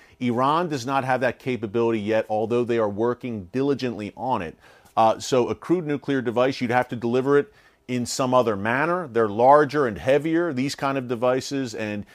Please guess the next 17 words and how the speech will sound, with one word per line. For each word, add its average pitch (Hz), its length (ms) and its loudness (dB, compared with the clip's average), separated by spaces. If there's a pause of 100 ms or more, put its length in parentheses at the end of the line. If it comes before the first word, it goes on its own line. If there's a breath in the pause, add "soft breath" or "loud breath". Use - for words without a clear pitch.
(520 soft breath)
uh, 110 120 -2
again, 127 300 2
the 104 80 -2
big 120 220 -2
takeaway, 127 380 0
you 101 100 -6
can't 131 260 -8
deliver 117 360 -2
it 104 100 -8
on 110 240 -6
the 107 160 -10
end 107 240 -8
of 92 100 -6
a 95 60 -8
missile. 107 400 -4
But 90 140 -8
again, 107 440 -4